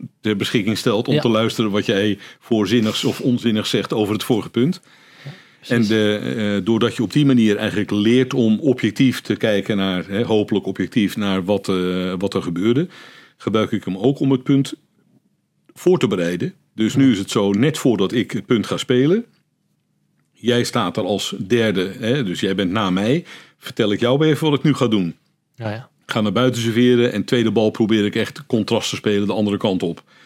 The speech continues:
Speaker 2: Ja.
Speaker 1: Nou, ik ga staan en dan, ja, kijken of dat lukt. Hè, eh, want je weet niet wat de ander doet. Jij vertelt jouw plan tegen die derde die net, eh, stond te spelen toen ik mijn plan aan jou vertelde. Hè? Dus zo
Speaker 2: Ja.
Speaker 1: draait dat door.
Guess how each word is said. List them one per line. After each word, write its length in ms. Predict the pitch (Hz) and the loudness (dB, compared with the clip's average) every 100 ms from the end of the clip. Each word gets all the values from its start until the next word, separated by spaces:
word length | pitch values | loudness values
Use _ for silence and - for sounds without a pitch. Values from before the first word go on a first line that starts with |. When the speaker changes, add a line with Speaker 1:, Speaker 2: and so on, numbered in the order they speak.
| _ | _
Speaker 2:
Ja. 100 | 143 | -12
Speaker 1:
Nou, 160 | - 147 | -6 -6
ik 80 | - | -4
ga 120 | 104 | -4
staan 420 | - 113 123 143 | -2 0 0 0
en 80 | 131 | 0
dan, 280 | 101 92 85 | 0 -2 -4
ja, 140 | 117 107 | -2 -2
kijken 280 | - 95 92 | -2 -2 -2
of 80 | |
dat 160 | - 101 | -4 0
lukt. 340 | 147 - - - | 0 0 -6 -10
Hè, 540 | 104 139 101 95 87 | -4 -2 -2 -2 -4
eh, 60 | 92 | -4
want 200 | 95 - | -6 -4
je 60 | |
weet 160 | 98 120 | 0 2
niet 140 | 135 | 2
wat 120 | 135 127 | 0 0
de 60 | |
ander 240 | 120 107 101 | 0 0 2
doet. 260 | 98 - - - - _ _ | 0 -2 -12 -20 -20 _ _
Jij 240 | 110 127 | 0 2
vertelt 360 | 131 127 110 92 | 0 0 0 2
jouw 200 | 123 131 | 0 2
plan 280 | 104 107 143 | 2 2 2
tegen 300 | 104 95 110 | 0 -2 0
die 200 | 117 101 | 0 2
derde 460 | 135 143 113 101 | 4 4 2 0
die 200 | 87 104 | 0 0
net, 380 | 95 98 - - _ _ - _ - | 0 0 -4 -16 _ _ -20 _ -6
eh, 160 | 113 | -4
stond 220 | - 127 | 0 0
te 60 | 107 | 0
spelen 380 | - 120 117 120 | 0 2 4 2
toen 180 | 135 120 | 2 2
ik 240 | 120 - | 0 -2
mijn 200 | 107 113 | -2 0
plan 200 | 127 120 | 0 2
aan 80 | 120 | 2
jou 160 | 147 | 2
vertelde. 380 | 131 - 92 92 | 2 0 -2 -2
Hè? 100 | 131 | -2
Dus 180 | 190 151 | 0 0
zo 140 | 143 | 2
Speaker 2:
Ja. 60 | 113 | 2
Speaker 1:
draait 260 | 110 117 104 | 2 0 0
dat 160 | 95 | 0
door. 340 | 95 110 175 | 2 4 2